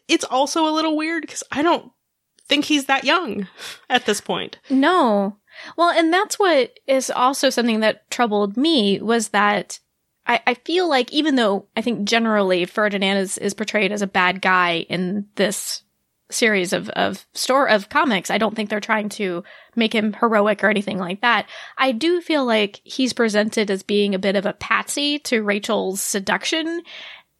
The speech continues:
Speaker 2: And he is not that young. I, I feel like the, the comics should hold him a bit more accountable for developing the sexual relationship with a teenager when he's clearly not seventeen himself.
Speaker 1: Right.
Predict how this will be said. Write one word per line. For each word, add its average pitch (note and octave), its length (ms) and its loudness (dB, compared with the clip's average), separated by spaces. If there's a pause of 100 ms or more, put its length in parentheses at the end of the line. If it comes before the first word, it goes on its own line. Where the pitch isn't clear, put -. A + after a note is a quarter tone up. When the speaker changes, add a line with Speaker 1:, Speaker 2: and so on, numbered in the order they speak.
Speaker 2:
And A#3+ 460 0
he - 180 -4
is F4+ 160 2
not D#4 240 2
that A3 240 0
young. G#3+ 460 -2
I, G#3+ 200 0
I A3+ 120 0
feel - 200 0
like C4 240 0
the, G#3+ 540 -2
the - 140 -8
comics B3 360 0
should G#3+ 160 0
hold A#3+ 260 0
him A#3 120 2
a G#3+ 60 2
bit G#3+ 200 2
more G#3+ 160 2
accountable G#3 680 0
for G#3+ 600 0 (220)
developing G#3+ 480 0
the G3+ 80 4
sexual A3 320 0
relationship A3 640 0
with G3 120 0
a G3 60 2
teenager G3 640 0
when F#3+ 120 0
he's G#3+ 180 -2
clearly A#3+ 480 2
not F#3+ 260 4
seventeen F#3+ 540 -2
himself. G3+ 600 -2 (460)
Speaker 1:
Right. A3+ 200 0